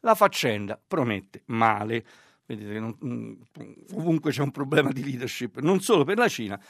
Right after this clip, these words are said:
ma per il mondo intero. La Repubblica dà conto in prima pagina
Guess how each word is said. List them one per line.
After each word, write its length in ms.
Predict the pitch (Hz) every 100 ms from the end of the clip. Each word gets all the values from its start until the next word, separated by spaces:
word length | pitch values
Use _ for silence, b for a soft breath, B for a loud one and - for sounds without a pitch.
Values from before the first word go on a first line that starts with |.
| b -
ma 140 | 151
per 200 | - 180
il 100 | 165
mondo 320 | 156 160 151
intero. 560 | 156 147 170 160 151 151 b b -
La 140 | 135
Repubblica 500 | 156 156 240 170 151
dà 140 | 143 139
conto 440 | - 180 175 156
in 140 | 147
prima 240 | 135 139 143
pagina 520 | 180 190 139 131